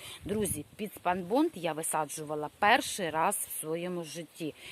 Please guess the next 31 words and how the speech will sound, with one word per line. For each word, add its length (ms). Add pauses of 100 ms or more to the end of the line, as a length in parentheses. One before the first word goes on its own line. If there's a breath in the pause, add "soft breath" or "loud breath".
(120)
Більше 480
я 140
цього 320
робити 680
не 220
буду. 300
Я 180
не 140
знаю, 360
як 220
кому 380 (320 loud breath)
нравиться 560
таке, 260
не 120
нравиться, 520
мені 320
не 220
сподобалось. 920 (240 loud breath)
Я 120
більше 320
такого 400
не 180
буду 320
робити. 480
Під 140
спанбонд, 680 (400 loud breath)
е, 160
томати 500
висаджувати 800
не 360
буду. 480